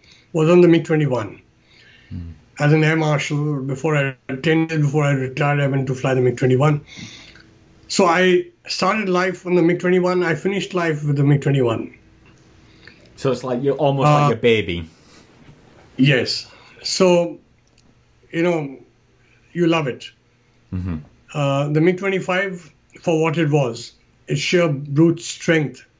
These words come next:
Speaker 1: and capability, uh, the, the sheer power that you felt when you sat inside, the sound of those engines was something so different.
Speaker 2: Hmm.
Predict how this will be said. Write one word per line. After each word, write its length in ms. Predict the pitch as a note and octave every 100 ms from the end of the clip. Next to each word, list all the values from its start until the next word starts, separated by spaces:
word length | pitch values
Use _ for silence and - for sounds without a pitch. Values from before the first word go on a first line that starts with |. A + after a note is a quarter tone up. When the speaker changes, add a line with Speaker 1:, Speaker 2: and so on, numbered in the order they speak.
| _ -
Speaker 1:
and 420 | D3 C#3 C3+ -
capability, 880 | D#3+ D3 C3 C#3+ D3 D3 B2 A#2 _ _ _ _ _ - _ _ _ _ _ _ _ _ -
uh, 440 | C3 B2 A#2+ A2+ A#2 - - -
the, 340 | C#3 C#3 C3+ D3 C4+
the 200 | D3 D3+
sheer 320 | - F#3 F3+
power 380 | - D#3+ E3 E3
that 160 | D#3+
you 100 | D3
felt 320 | C#3+ F3 D#3
when 120 | D3 D3
you 80 | C#3+
sat 320 | - C#3 C3
inside, 460 | B2+ C3 A#2 A#2+ - - - -
the 100 | E3
sound 360 | D3+ F3+ G#3+ A3+
of 120 | A3
those 180 | G3 G3
engines 440 | F#3 F#3 F#3+ G3 E3
was 160 | E3+
something 260 | - E3 E3
so 160 | E3+ D#3+
different. 460 | D#3 D3 A#2 G#2+ - _
Speaker 2:
Hmm. 320 | G2+ G#2 F2